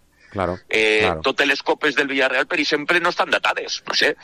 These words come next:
Speaker 1: <laughs>
Speaker 2: el Villarreal té moltes més copes que l'Europa League, no? Que tot el món se tira la foto. Bueno, pues seria bonico datar-les totes des de, des d'infantils, des de juvenils, tot, i saber quin anys van ser.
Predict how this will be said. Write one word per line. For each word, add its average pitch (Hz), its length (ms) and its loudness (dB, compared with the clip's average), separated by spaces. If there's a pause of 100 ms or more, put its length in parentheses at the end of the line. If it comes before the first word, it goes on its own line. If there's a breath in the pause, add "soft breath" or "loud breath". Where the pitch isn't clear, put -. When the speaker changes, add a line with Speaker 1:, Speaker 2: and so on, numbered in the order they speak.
(320 loud breath)
Speaker 1:
<laughs> 123 80 0
Speaker 2:
el 113 120 2
Villarreal 101 460 2
té 147 100 -2
moltes 160 320 0
més 127 220 2
copes 180 260 0
que 120 120 -2
l'Europa 113 360 0
League, 110 220 -2
no? 139 80 2
Que 143 80 -2
tot 120 140 0
el 117 40 -4
món 117 140 0
se 117 80 -4
tira 117 160 2
la 104 100 4
foto. 101 380 -4 (320 loud breath)
Bueno, 160 140 0
pues 147 100 2
seria 113 240 2
bonico 131 320 0
datar-les 135 480 0
totes 160 340 0
des 143 200 0
de, 113 420 4
des 113 160 0
d'infantils, 113 500 -2
des 147 140 4
de 120 80 2
juvenils, 113 420 2
tot, 156 240 2
i - 60 -2
saber 131 320 0
quin 160 180 0
anys 143 160 -6
van 110 160 0
ser. 127 220 0